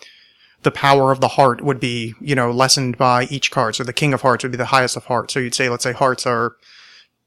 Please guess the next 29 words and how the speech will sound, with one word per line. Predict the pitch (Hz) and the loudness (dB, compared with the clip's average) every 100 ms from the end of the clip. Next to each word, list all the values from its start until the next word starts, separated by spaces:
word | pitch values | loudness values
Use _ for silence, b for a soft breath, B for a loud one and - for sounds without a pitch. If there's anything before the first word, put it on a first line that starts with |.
| _ _ _ _ _ _ _ _ | _ _ _ _ _ _ _ _
wands, | 143 143 135 131 113 113 113 | -10 0 4 4 2 -2 -4
or | 127 | -4
hearts | - 131 - | 0 0 0
represent | 131 127 131 127 131 127 123 - - | -4 -2 -2 0 -2 -2 -6 -12 -10
the | 139 135 | -8 -2
earthly | 135 - 131 | -2 -2 -6
powers. | 131 123 113 - - - | 0 0 0 -6 -8 -6
And | 143 | -2
then | 135 | -2
you'd | 135 123 | -2 -2
give, | 139 123 | -2 -2
you | 135 | -2
know, | 123 | 0
diamonds | 131 131 123 117 | 4 4 2 -4
you'd | 123 | -2
represent, | 127 131 127 120 | 0 0 -2 -2
that | 127 | -2
would | |
be | 123 | -2
in, | 123 | -4
like, | 123 - | -6 -6
the, | 127 123 127 127 | -8 -6 -8 -8
uh, | 123 113 117 | -6 -6 -4
astral | 127 135 - 123 123 120 | -2 -2 -2 -2 -2 -4
or, | 123 113 | -6 -8
you | 139 | -6
know, | 127 120 _ | -6 -6 _
etheric | - - 139 120 - | -16 -8 -4 -6 -6
powers. | - 117 120 120 | -6 -4 -4 -4